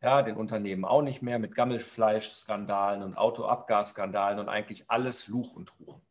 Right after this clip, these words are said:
So, das ist erstmal unser, in der Welt, in der wir sind. Und jetzt soll ich anfangen, Marketing zu machen. Also schaue ich mir diese ganzen Marketer an und die meisten Marketer machen das gleiche Spiel. Ich verkaufe ein tolles System, was für mich gut funktioniert,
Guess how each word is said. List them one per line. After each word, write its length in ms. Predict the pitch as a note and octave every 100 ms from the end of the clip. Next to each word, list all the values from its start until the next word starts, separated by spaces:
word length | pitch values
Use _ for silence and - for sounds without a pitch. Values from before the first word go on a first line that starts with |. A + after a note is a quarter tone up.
| _
So, 240 | - - - _
das 140 | C3+ C3
ist 80 | -
erstmal 520 | G#2 G2+ - F#2+ F#2 E2
unser, 440 | G2+ F#2+ F2 - - _ _ _
in 60 | -
der 120 | F#2
Welt, 220 | G2+ A#2
in 100 | G2+
der 160 | F#2 F2+
wir 100 | D#2+
sind. 280 | E2 F#2+ -
Und 120 | F2
jetzt 260 | F3 F#3
soll 180 | D#3+ C3 D3+
ich 400 | F#3+ - - _ _ _ _ -
anfangen, 680 | C3+ E3 - C#3 C3 - - -
Marketing 580 | G#2+ C3+ B2 - G2
zu 120 | - D#2+
machen. 260 | D#2+ F2+
Also 460 | F2+ B2 C#3+ C#3+ C#3+ -
schaue 220 | - B2+ C3
ich 80 |
mir 100 | C3
diese 220 | B2 A2+ A2+
ganzen 340 | A2 G#2+ G2+
Marketer 480 | G#2 D3+ - F3+ E3+
an 180 | E3+ F#3
und 340 | A#2+ A2+ -
die 60 | G#2
meisten 520 | G#2 A#2 C3+ - B2
Marketer 460 | A2 B2 - - A#2
machen 240 | A#2 A2+
das 160 | G2 -
gleiche 300 | G#2 D3+ D#3+
Spiel. 340 | - D3+ -
Ich 140 | -
verkaufe 460 | - A2+ A#2 B2 A#2+
ein 40 |
tolles 320 | - A#2 A2+ -
System, 520 | A2+ - B2+ A3+ -
was 160 | - G#2+
für 120 | -
mich 220 | G#2+ F3+ -
gut 200 | D3 D3
funktioniert, 720 | C3+ B2+ - G#2 D3+ B3